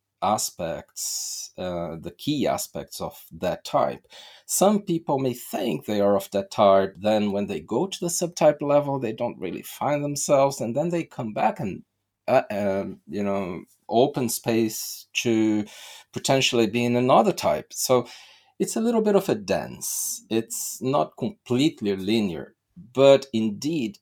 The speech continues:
uh, we at, at C P Enneagram Academy suggest that people go in the sequence, like, type, subtype, and then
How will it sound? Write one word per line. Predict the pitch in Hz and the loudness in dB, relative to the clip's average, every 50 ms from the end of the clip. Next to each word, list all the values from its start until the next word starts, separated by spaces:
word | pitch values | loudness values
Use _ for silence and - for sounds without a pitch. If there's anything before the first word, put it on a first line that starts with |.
| _ _ - | _ _ -2
uh, | 107 107 104 101 101 95 - - | 0 2 2 2 2 0 -2 -4
we | - 110 113 117 120 120 120 117 107 - | -2 -2 0 0 2 2 2 2 2 2
at, | - 101 98 - _ - | 0 -4 -6 -6 _ -6
at | 107 101 - | -6 -6 -4
C | - - 110 | -6 -6 -8
P | - - - 120 110 110 | -8 -6 -2 0 0 2
Enneagram | 107 107 98 90 101 90 87 101 | 2 0 0 -2 -4 -6 -6 -8
Academy | - - - - - 180 175 175 175 135 104 101 98 95 95 - - | -10 -12 -14 -4 0 2 2 2 2 2 0 0 -2 -2 -4 -4 -6
suggest | - - - 120 110 113 - 131 131 131 135 135 - - - - - _ | -6 -4 -4 -6 -6 -2 0 2 4 4 4 2 0 -4 -8 -12 -16 _
that | 101 104 113 110 - - - | -4 -2 -2 -2 -2 -4 -4
people | - 117 117 - 117 107 98 | -4 -4 -2 -2 -2 -2 -2
go | 92 - 107 107 104 104 101 98 98 | 0 0 0 2 2 2 2 0 -2
in | 92 92 | -4 -6
the | 92 98 | -8 -6
sequence, | 98 - - - 104 - - 85 80 - - | -6 -4 -4 -6 -6 -8 -8 -10 -10 -4 -2
like, | 87 85 - - | -2 -2 -2 -8
type, | - - 120 117 117 117 113 | -4 2 4 6 6 6 4
subtype, | - - - - 113 101 101 - - 101 95 - | 2 -4 -2 0 0 0 0 0 0 0 2 0
and | 95 85 - 90 | -4 -8 -8 -4
then | 98 101 104 104 104 104 98 98 78 | -2 0 0 2 2 0 0 -2 -6